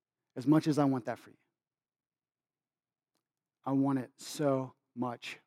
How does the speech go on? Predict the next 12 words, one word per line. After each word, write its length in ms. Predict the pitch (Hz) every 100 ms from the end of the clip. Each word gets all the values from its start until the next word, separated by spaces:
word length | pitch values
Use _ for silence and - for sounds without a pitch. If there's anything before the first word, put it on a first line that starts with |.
| -
more 240 | 123 107 98 _ _ _ _ _ _ _ _ _ _ _ _ _ _ _ _
for 120 | 131 -
us. 380 | - - - - _ _ _ _ _ _ _ _ _ _ _ _ _ _ _ _ _ _ _
You 80 | 131
hear 140 | 131 139
that? 220 | 139 139 _ _ _ _ _ _ _ _ _ -
I 40 | 170
want 140 | 170
it 60 | 143
so 260 | - 175
much 260 | 160 151 -
more 280 | 156 123